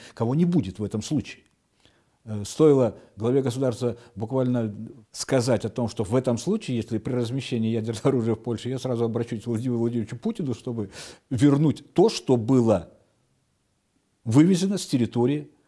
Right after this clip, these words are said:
Республики Беларусь. Буквально достаточно одного теза, чтобы через пару дней генеральный секретарь нато заявил, что мы не собираемся размещать тактическое ядерное оружие в других странах, нежели тех, которые на сегодняшний день,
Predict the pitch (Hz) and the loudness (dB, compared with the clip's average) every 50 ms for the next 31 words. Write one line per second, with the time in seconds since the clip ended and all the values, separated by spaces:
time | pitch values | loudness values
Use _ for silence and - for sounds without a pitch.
0 | _ _ - 113 120 - - - 123 117 113 117 110 - 113 107 113 110 104 95 | _ _ -8 -8 -8 -8 -8 -8 -8 -6 -6 -8 -8 -8 -6 -4 -2 -2 -2 -4
1 | 87 80 - - 107 120 143 147 180 185 - 170 156 151 135 143 139 - - 151 | -6 -8 -10 -6 -2 -2 2 4 6 6 8 8 6 6 4 4 2 2 2 0
2 | 135 123 - 127 143 135 139 139 139 135 139 160 170 196 170 170 147 - - 139 | 0 -2 -4 -4 -4 -2 0 2 2 2 2 2 2 2 2 0 -6 -4 -4 -4
3 | 135 131 131 - 135 127 117 - - - - _ - 139 131 131 127 120 120 135 | -4 -4 -4 -4 -6 -6 -6 -8 -12 -20 -12 _ 2 2 4 4 2 2 2 2
4 | 147 175 180 175 - - - _ _ _ _ _ - 113 135 143 147 143 135 117 | 2 2 0 -2 -8 -20 -20 _ _ _ _ _ -2 0 2 4 4 2 2 0
5 | - 135 139 127 123 120 127 135 151 - 151 135 117 135 131 131 127 120 - - | -2 -4 -2 -2 -2 0 0 0 0 0 -2 -2 0 0 -2 -2 -2 -4 -4 -6
6 | 139 139 147 160 170 190 196 - - 202 190 202 185 151 123 104 101 95 90 87 | -6 -6 -6 -6 -6 -6 -6 -6 -6 -4 -2 -2 -2 -2 -2 -2 -2 -4 -6 -10
7 | - - 90 87 _ _ _ _ - 113 113 107 107 127 123 - - 123 104 - | -12 -14 -18 -20 _ _ _ _ -4 -2 -2 0 0 -2 -4 -2 -2 -4 -4 -4
8 | - 117 - - 131 110 - - 120 117 110 101 107 101 104 101 101 110 135 180 | -6 -8 -6 -6 -8 -6 -6 -6 -6 -6 -6 -6 -6 -6 -6 -6 -4 -4 -4 -4
9 | 185 165 175 165 - - - _ - 95 92 107 104 98 95 117 147 147 - - | -4 -6 -8 -10 -10 -18 -20 _ -12 -10 -6 -4 -4 -4 -2 -4 -4 -4 -6 -14
10 | - _ _ - - 107 117 131 139 127 - 98 110 110 101 104 107 101 92 - | -20 _ _ -8 -4 -2 -2 -2 -2 -4 -6 -4 -4 -4 -4 -4 -6 -6 -8 -8
11 | - 135 120 - 107 - 110 110 107 104 - - - - 104 95 117 120 120 120 | -8 -8 -8 -8 -8 -8 -6 -6 -6 -8 -12 -16 -10 -10 -8 -6 -4 -4 -4 -4
12 | 104 - 110 98 107 113 110 104 | -6 -8 -8 -6 -4 -4 -6 -6